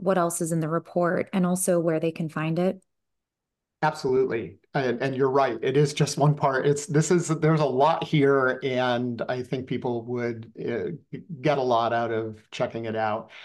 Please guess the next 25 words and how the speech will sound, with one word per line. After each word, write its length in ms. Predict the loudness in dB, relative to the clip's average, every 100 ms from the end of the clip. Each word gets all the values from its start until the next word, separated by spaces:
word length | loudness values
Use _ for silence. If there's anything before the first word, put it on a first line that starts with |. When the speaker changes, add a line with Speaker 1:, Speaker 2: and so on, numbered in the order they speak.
| -20 -20 _ -4
Speaker 2:
So 280 | 0 2
the 200 | 2 2 2
other 280 | 4 4 2
topics, 560 | 0 0 0 -4 -4
in 80 | -4
addition 400 | 2 2 2 -4
to 120 | -4
the 100 | -4
one 200 | -2 -2
big 200 | -2 -2
dot 200 | -2 -2
approach, 600 | -2 -2 -4 -2 -4 -8 -6
are, 560 | -2 2 4 2 2 -2 -10 -20 _ -10 -4
uh, 180 | -2
human 340 | 2 4 4 4
connection. 800 | 0 0 -2 -2 -2 0 -2 -6 _
Uh, 320 | -2 0 0 -2
and 280 | -2 -2 -2
here 300 | 2 4 6
we're 160 | 4
talking 380 | 2 0 0 -2
about 240 | 0 0 0
advancing 500 | -2 -4 -4 -6 -6
human 300 | -4 -4 -4
understanding. 840 | -6 -8 -8 -8 -4 -4 -4